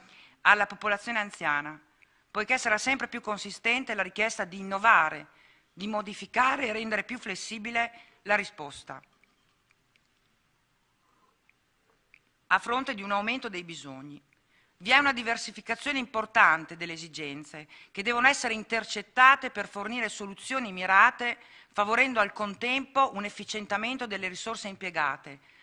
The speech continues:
abbattendo i privilegi e non a scapito di alcuni soggetti che oggi sono importanti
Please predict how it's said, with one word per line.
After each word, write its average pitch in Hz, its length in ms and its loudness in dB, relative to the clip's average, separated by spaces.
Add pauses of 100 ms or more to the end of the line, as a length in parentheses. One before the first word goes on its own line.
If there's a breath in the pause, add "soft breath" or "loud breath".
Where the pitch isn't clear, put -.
(140 soft breath)
abbattendo 226 580 2
i 220 80 -4
privilegi 220 840 -4 (280 loud breath)
e 202 160 -4
non 247 120 2
a 247 80 6
scapito 214 520 2
di 185 80 -8
alcuni 220 320 -6
soggetti 190 580 -6
che 208 160 2
oggi 247 300 6
sono 190 180 -8
importanti 214 960 2